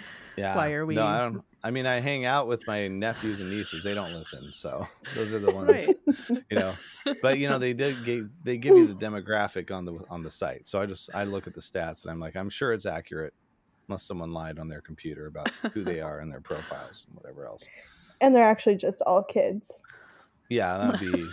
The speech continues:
Speaker 2: <laughs>
Speaker 1: no, then, then we really gotta clean this thing up. Sorry for all that drug talk
Speaker 2: For all the
Speaker 1: earlier.
Speaker 2: drugs.
Speaker 1: <laughs> Yeah.
Speaker 3: This
Speaker 2: Yeah.
Speaker 3: podcast would be a lot funnier if I didn't have to censor myself so much.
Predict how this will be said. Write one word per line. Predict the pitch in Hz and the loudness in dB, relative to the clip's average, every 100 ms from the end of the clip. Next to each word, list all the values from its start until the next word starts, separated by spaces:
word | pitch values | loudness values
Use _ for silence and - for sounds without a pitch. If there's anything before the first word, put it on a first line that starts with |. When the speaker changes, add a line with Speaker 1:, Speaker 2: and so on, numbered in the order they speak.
| - | -12
Speaker 2:
<laughs> | - 107 | -10 -4
Speaker 1:
no, | 113 104 104 | 0 0 0
then, | 110 131 127 | 0 0 6
then | 147 160 | 6 8
we | 135 | 2
really | 127 135 | 0 0
gotta | 113 98 | 0 0
clean | 90 107 98 | -2 -8 -8
this | 92 - | -8 -8
thing | 95 90 | -6 -6
up. | 90 - _ - - | -8 -10 _ -20 -8
Sorry | - 117 98 | -2 0 0
for | 90 98 | -2 -2
all | 92 | 0
that | 87 80 | 0 -2
drug | 92 85 | -6 -6
talk | - 85 - | -6 -6 -4
Speaker 2:
For | 92 | -4
all | 101 | 0
the | 113 | 2
Speaker 1:
earlier. | 110 113 | 2 2
Speaker 2:
drugs. | - - 240 - - | 0 0 -2 2 4
Speaker 1:
<laughs> | - - - - - _ - - - 622 622 | 4 0 -12 -10 -10 _ -14 -14 -10 -6 -2
Yeah. | 98 - - - - 440 | 0 -2 -8 -12 -10 -4
Speaker 3:
This | 269 302 | 4 4
Speaker 2:
Yeah. | - | 8
Speaker 3:
podcast | 302 285 370 320 | 10 12 12 10
would | 311 262 | 10 10
be | 262 | 12
a | 226 | 12
lot | 226 220 - | 12 10 8
funnier | 233 262 214 | 6 6 4
if | 202 | 4
I | 202 | 4
didn't | 202 226 226 | 4 6 4
have | 214 | 4
to | 226 | 0
censor | 214 233 240 320 | 0 2 2 2
myself | 240 196 202 208 196 214 | 4 4 4 4 4 4
so | 254 214 | 2 4
much. | 214 214 226 - | 4 2 0 -4